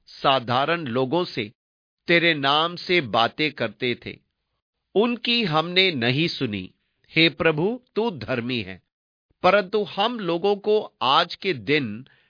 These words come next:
लज्जित होना पड़ता है। परमेश्वर तो सही है, परंतु हम ही हैं जो विश्वास में दृढ़ नहीं हैं। दानियल अध्याय नौ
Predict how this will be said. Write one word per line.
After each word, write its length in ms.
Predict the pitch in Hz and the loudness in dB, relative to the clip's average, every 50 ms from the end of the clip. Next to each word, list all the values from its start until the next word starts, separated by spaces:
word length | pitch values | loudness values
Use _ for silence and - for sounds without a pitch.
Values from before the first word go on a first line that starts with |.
| _ _ _ 104 | _ _ _ -10
लज्जित 680 | 110 110 117 135 151 147 127 117 180 175 - - - | -6 -2 2 2 2 2 2 0 -2 -2 -2 -4 -8
होना 280 | - 131 127 127 127 127 | -6 -4 0 2 2 0
पड़ता 460 | 127 - - 110 104 - - 107 104 | 0 -2 -4 -6 -4 -4 -4 -4 -4
है। 140 | 92 - - _ _ _ _ _ _ _ _ _ _ _ _ _ _ _ _ _ _ _ _ _ - | -4 -6 -14 _ _ _ _ _ _ _ _ _ _ _ _ _ _ _ _ _ _ _ _ _ 0
परमेश्वर 560 | - 190 196 185 196 214 214 - - 254 247 | 2 2 4 4 4 2 4 2 2 2 0
तो 200 | 240 - - 233 | 0 2 0 0
सही 360 | 233 - - 226 214 240 254 214 | 0 0 0 2 2 2 2 2
है, 240 | 175 131 95 87 _ _ - | 0 -2 -4 -6 _ _ -2
परंतु 440 | 131 135 151 156 170 156 - 180 180 | -2 0 -2 -2 -4 -4 -4 -4 -4
हम 340 | - - - 127 139 147 | -4 -4 -4 -4 -2 -2
ही 160 | 170 208 226 208 | 0 0 0 0
हैं 220 | 160 127 101 92 _ _ _ _ _ _ _ _ - | 0 -2 -4 -6 _ _ _ _ _ _ _ _ -6
जो 160 | 107 131 143 | -2 -2 0
विश्वास 680 | 120 120 131 - - - 123 123 127 127 135 - - - | 0 -2 -4 -4 -4 -4 0 2 2 2 2 0 -6 -6
में 300 | 135 139 139 131 107 92 | -2 0 0 0 -2 -2
दृढ़ 280 | 87 120 127 127 127 120 - _ _ _ - | -2 0 0 0 0 -4 -10 _ _ _ -12
नहीं 340 | - 101 104 104 110 110 98 | -8 -6 -4 -4 -4 -4 -6
हैं। 140 | 90 98 - _ _ _ _ _ _ _ _ _ _ _ _ _ _ _ _ _ _ _ _ _ - 107 | -8 -12 -18 _ _ _ _ _ _ _ _ _ _ _ _ _ _ _ _ _ _ _ _ _ -12 -4
दानियल 440 | 101 123 123 127 131 135 143 143 | 0 0 2 2 2 2 0 2
अध्याय 460 | - 120 120 101 95 113 123 120 123 123 | 0 0 -2 -2 -2 -2 0 0 0 0
नौ 480 | 117 113 123 123 127 139 190 247 - | 0 0 2 2 2 2 -2 -4 -8